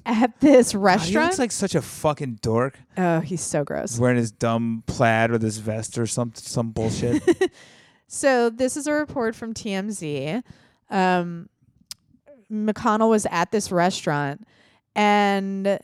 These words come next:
Speaker 1: this guy walks up to him. I don't think they've identified the guy yet. Uh, he slammed his fist down on Mitch McConnell's table, uh,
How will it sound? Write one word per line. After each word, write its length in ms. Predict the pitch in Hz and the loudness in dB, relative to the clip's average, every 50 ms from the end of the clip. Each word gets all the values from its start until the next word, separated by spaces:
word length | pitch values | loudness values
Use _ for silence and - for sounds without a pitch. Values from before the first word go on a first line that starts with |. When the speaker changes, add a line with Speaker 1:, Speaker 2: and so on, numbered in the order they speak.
| _ _ _ _ _ _ - | _ _ _ _ _ _ -12
Speaker 1:
this 320 | 208 185 220 214 202 - - | -2 0 2 2 2 0 2
guy 300 | 226 214 208 220 233 233 | 4 4 6 6 6 6
walks 380 | 214 185 180 196 - - - | 6 6 6 6 4 2 0
up 140 | 214 190 196 | 0 0 0
to 80 | - 202 | 0 -2
him. 60 | 185 | 2
I 60 | 196 | 4
don't 100 | 220 254 | 4 4
think 140 | 262 339 320 | 4 2 0
they've 140 | 349 339 277 | 0 2 4
identified 500 | 247 208 196 180 180 185 - 185 170 165 | 2 2 2 0 0 0 0 -2 -2 -2
the 40 | 165 | -2
guy 260 | - 151 151 151 143 | -2 -2 0 0 -2
yet. 280 | 143 143 139 143 - - _ _ _ _ _ _ _ _ - | -2 -4 -6 -6 -8 -12 _ _ _ _ _ _ _ _ -2
Uh, 180 | 190 196 202 | 0 0 0
he 160 | 208 - 240 214 | 0 -2 -4 -4
slammed 460 | - - - 254 233 220 233 262 294 | -4 -6 -6 -4 -2 -2 0 0 0
his 200 | 330 285 - - | -2 -2 -2 -2
fist 300 | - 240 226 226 - - | -2 -2 -2 -2 -2 -4
down 240 | - 190 190 208 214 | -2 -2 0 0 0
on 140 | 214 208 | 0 0
Mitch 180 | 202 202 - - | -2 -4 -4 -6
McConnell's 480 | 233 214 - 226 190 185 180 190 - - | -8 -4 -2 -2 0 0 0 -2 -2 -4
table, 600 | - 233 196 196 185 185 165 160 156 160 175 - _ _ _ _ _ _ _ _ _ _ _ _ _ | -2 0 0 0 2 2 4 4 2 2 -2 -6 _ _ _ _ _ _ _ _ _ _ _ _ _
uh, 560 | - 196 190 190 185 185 180 175 175 175 - | 0 2 2 4 4 2 2 2 0 -2 -4